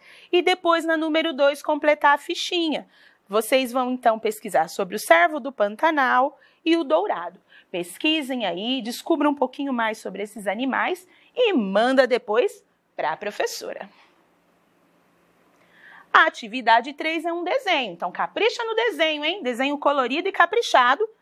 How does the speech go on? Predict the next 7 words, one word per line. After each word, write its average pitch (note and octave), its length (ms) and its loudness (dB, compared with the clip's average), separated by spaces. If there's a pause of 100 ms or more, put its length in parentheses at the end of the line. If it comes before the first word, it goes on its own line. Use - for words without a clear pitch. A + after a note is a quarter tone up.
(140)
também D4 380 -2
pra D4 120 6
professora. D4+ 680 -4 (180)
Quatro D#3 480 0
não, - 260 0 (140)
tá - 140 -6
bom? A#3 200 8